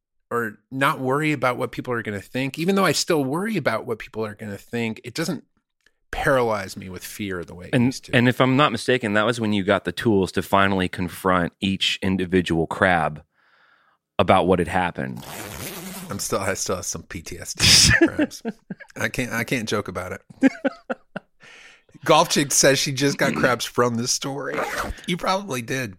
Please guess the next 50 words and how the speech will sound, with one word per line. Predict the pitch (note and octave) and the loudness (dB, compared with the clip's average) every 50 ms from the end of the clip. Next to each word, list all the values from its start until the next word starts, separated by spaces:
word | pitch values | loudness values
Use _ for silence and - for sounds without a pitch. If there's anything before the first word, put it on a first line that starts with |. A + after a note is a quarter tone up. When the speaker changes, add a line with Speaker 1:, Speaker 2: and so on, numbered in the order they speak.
| _ - | _ 6
Speaker 2:
It | C#3 E3 | 6 8
is | C4 E4+ F4 | 8 6 6
a | C4+ | 6
pretty | - - D#3 D3 C#3 | 6 6 6 8 8
wild | A#2 G#2 G#2+ G#2+ A2 G#2 F2+ | 8 10 10 10 8 8 6
story. | - - - G#2+ A2 G#2 F#2 E2 D#2+ D#2 A#2 | 2 2 4 6 6 6 6 4 2 2 4
Not | C3+ F3 A3 - | 6 6 6 6
that | G#3+ D3+ - | 4 4 4
you | C3+ | 4
got | A#2 A#2 A#2 A#2 A2 | 4 6 6 6 6
crabs | - A2 A2+ G#2+ G#2 F#2+ | 4 6 6 6 6 4
as | G2 F2+ F#2+ | 0 -2 -2
a | F#2+ | 0
young | G2 G2 | 0 -2
teenager, | F#2+ - A2+ G#2+ G#2 G2+ F#2+ G2+ | -2 -2 0 2 2 2 2 2
that's | G2 F#2+ - - | 0 0 -2 -2
common. | - G2+ F#2+ F#2+ F#2+ F#2 F#2 G2 | 0 2 2 2 2 2 2 4
Not | G#2 G#2 G2+ | 4 2 2
that | G2+ F2+ | 0 0
you | G#2 G2 | 2 2
were | F#2+ F2+ | 2 2
embarrassed, | F2+ D#2+ F2 F2 F2 E2 - | 2 2 2 2 2 2 0
that's | F#2 - | -2 -2
fine. | - - F#2 F2 F2 E2+ E2+ E2 - - | -2 0 0 0 0 -2 -4 -4 -4 -2
It's | C#3 C3+ - | -2 -2 -2
just | - A#3 - - - | -4 -6 -8 -6 -4
the | G#2 F#2+ | -4 -4
length | F2 E2+ F#2+ G#2+ B2 C#3+ - - | -2 0 2 2 2 2 0 -6
of | - - _ | -10 -12 _
time | - - G#2 G#2+ A2+ G#2+ G2 F2+ F2 | -6 -2 0 4 4 4 4 2 0
that | F2 - | -4 -4
you | - F2+ E2+ D#2+ D2+ - _ _ _ _ _ _ | -4 -4 -4 -4 -4 -6 _ _ _ _ _ _
lived | F#2+ A#2 F3 F#2 D#2 - | 0 2 2 2 2 0
with | E2 E2+ D#2 | -2 -2 -2
them. | D#2 D#2+ E2 D#2+ E2 - _ _ _ _ _ _ _ _ _ _ _ _ _ - - - - - - | -2 -4 -6 -6 -8 -12 _ _ _ _ _ _ _ _ _ _ _ _ _ -20 -20 -20 -20 -10 0
Speaker 1:
Well, | - B3 C4 B3 - - | 4 4 6 6 4 4
and | A#3 A#3+ A#3 G#3 - - | 2 0 0 0 -4 -4
everybody | G#3+ B3 C4 D4 A#3+ C4 B3 G#3 F3 | -2 0 0 0 0 0 0 2 2
must | D#3+ D#3+ E3+ E3+ - - - | 2 2 0 0 0 -2 -4
have | D3+ A#2 A2+ | -6 -10 -8
known. | A#2 A2 A2 A2 G#2+ B2+ D#3+ F#3+ E3 - F3+ - _ _ _ _ _ - | -8 -8 -8 -8 -8 -8 -8 -10 -10 -12 -14 -18 _ _ _ _ _ -4
Like, | C#3+ D#3+ D3+ - - | -2 -2 0 2 4
I | F3 A3 | 4 4
was | B3+ B3+ A#3+ - | 4 4 2 2
constantly | - - - - F3+ F#3+ G3+ G#3+ - | 0 0 0 2 2 2 2 2 2
Speaker 2:
Just | - E3+ D3+ | 2 2 2
scratching, | - - G#2+ G2+ G2 - - G2+ F2 | 4 6 6 6 6 6 4 4 2
yeah. | E2 - F2 | 2 2 2
Speaker 1:
scratching. | F2 F2+ F2 E2 D#2+ F#2 F2+ - - _ _ _ _ _ _ _ _ _ _ _ _ _ _ _ - | 4 4 6 4 4 0 -4 -10 -20 _ _ _ _ _ _ _ _ _ _ _ _ _ _ _ 0
Always. | C3+ E3 A#3 A#3+ E3 - - - - - | 2 2 2 0 -2 -4 -8 -10 -12 -14